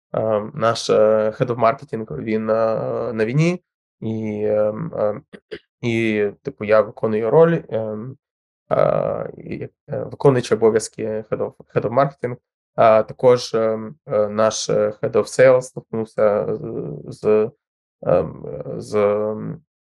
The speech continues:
е, зі своїми проблемами, і я теж,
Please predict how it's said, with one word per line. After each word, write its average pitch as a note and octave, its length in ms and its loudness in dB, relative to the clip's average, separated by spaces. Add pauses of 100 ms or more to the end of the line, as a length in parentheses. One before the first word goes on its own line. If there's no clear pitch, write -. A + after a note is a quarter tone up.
(160)
е, - 840 -10
зі C3 120 -6
своїми B2+ 280 0
проблемами, A#2+ 520 2
і A2 320 -8
я A2 120 4
теж, - 320 0